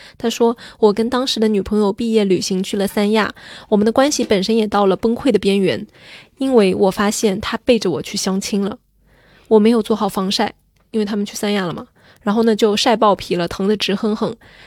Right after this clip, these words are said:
是我朋友帮我抹的芦荟胶，而女朋友就在旁边给他的偶像打榜。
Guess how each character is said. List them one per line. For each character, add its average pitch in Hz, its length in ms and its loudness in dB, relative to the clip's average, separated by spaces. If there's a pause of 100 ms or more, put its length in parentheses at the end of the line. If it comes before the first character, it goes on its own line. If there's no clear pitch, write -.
是 - 180 0
我 226 100 8
朋 190 220 -2
友 220 100 6
帮 214 220 0
我 202 80 0
抹 202 180 2
的 165 80 -2
芦 185 160 2
荟 202 160 2
胶， 185 320 -4 (260)
而 220 120 2
女 220 140 2
朋 202 200 -4
友 190 140 0
就 208 160 -4
在 196 80 0
旁 190 240 -4
边 202 220 0
给 190 120 0
他 208 140 -4
的 - 80 -4
偶 185 140 2
像 190 200 -4
打 185 220 0
榜。 - 180 2